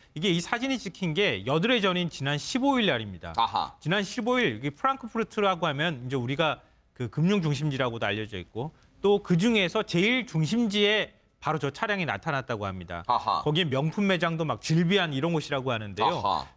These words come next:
Speaker 1: 교민의 눈에 정유라 씨하고 데이비드 윤, 그러니까 지금 독일에 여러 그 차명 회사들을 설립을 하고 그 회사들을 관리를 하-, 해온 사람으로 지목되는
Speaker 2: 네.
Speaker 1: 최순실 씨의 조력자라고 볼 수 있는 사람인데요.
Speaker 2: 네.
Speaker 1: 이 데이비드 윤 형제와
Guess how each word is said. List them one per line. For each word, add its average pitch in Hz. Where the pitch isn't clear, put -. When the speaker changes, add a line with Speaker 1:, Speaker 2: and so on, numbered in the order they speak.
Speaker 1:
교민의 233
눈에 180
정유라 185
씨하고 170
데이비드 175
윤, 127
그러니까 151
지금 185
독일에 196
여러 226
그 170
차명 285
회사들을 185
설립을 226
하고 131
그 226
회사들을 233
관리를 175
하-, 135
해온 220
사람으로 170
지목되는 120
Speaker 2:
네. 98
Speaker 1:
최순실 247
씨의 202
조력자라고 185
볼 139
수 147
있는 131
사람인데요. 117
Speaker 2:
네. 82
Speaker 1:
이 175
데이비드 208
윤 220
형제와 233